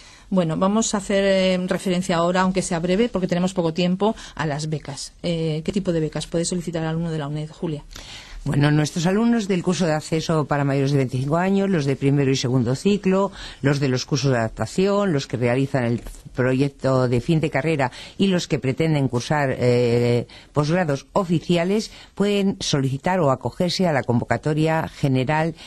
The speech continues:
Speaker 2: de becas y ayudas al estudio del Ministerio de Educación y Ciencia,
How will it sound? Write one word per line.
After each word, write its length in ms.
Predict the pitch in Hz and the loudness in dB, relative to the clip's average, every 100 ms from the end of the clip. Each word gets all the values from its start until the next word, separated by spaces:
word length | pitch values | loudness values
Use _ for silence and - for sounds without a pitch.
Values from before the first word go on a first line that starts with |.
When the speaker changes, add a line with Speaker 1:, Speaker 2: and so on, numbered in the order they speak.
| - - | -20 -6
Speaker 2:
de 200 | 123 135 | -2 0
becas 380 | 151 156 143 135 | 0 0 -2 0
y 40 | |
ayudas 340 | 123 127 139 143 | 2 2 2 0
al 80 | |
estudio 400 | 139 - 143 135 | 0 0 2 2
del 180 | 143 127 | 2 2
Ministerio 460 | 117 117 - 131 139 | 2 2 0 0 2
de 60 | |
Educación 440 | 127 110 107 - 110 | 2 0 0 2 2
y 80 | 110 | 2
Ciencia, 480 | 110 104 - - | 0 -2 -2 -10